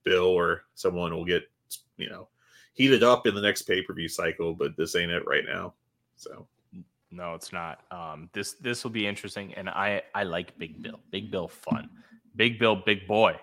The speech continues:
Speaker 2: And big boys that can do things in wrestling are awesome. Um, Adam Cole speaks about Kyle O'Reilly's injury, says his recovery is going well,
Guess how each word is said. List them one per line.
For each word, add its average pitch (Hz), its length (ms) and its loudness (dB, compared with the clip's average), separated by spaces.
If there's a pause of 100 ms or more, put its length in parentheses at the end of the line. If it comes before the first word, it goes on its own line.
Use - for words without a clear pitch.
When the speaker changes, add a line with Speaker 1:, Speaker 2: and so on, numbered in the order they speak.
(440)
Speaker 2:
And 92 260 -2
big 110 220 -4
boys 107 420 4
that 98 160 -2
can 92 240 -10
do 101 220 -4
things 98 340 -8
in 90 80 -10
wrestling 92 360 -2
are 78 140 -4
awesome. 90 380 0 (380)
Um, 85 400 -6 (320)
Adam 156 260 8
Cole 165 300 10
speaks - 480 0
about 127 260 6
Kyle 131 360 8
O'Reilly's 113 480 4
injury, 139 400 0 (160)
says 202 280 4
his 175 160 -2
recovery 160 500 2
is 101 120 -6
going 110 340 -2
well, 123 300 2